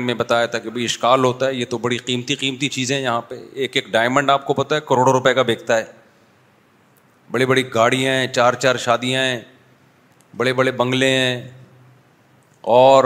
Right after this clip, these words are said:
عیاشی ہے، چاند پہ جا رہے ہیں سور-، اور مریخ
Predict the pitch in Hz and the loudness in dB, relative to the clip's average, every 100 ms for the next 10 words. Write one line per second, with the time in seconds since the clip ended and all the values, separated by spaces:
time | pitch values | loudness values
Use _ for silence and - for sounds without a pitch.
0 | 120 117 120 127 127 147 135 131 131 120 | 2 0 2 2 2 0 2 4 4 2
1 | 101 - - - 127 123 135 135 131 127 | -2 -14 -20 -4 0 0 0 0 4 4
2 | 131 131 131 127 123 127 - 107 - - | 4 2 -2 -4 -4 -4 -6 -12 -16 -12
3 | 113 117 120 120 127 139 | -4 -4 -2 -4 -2 -2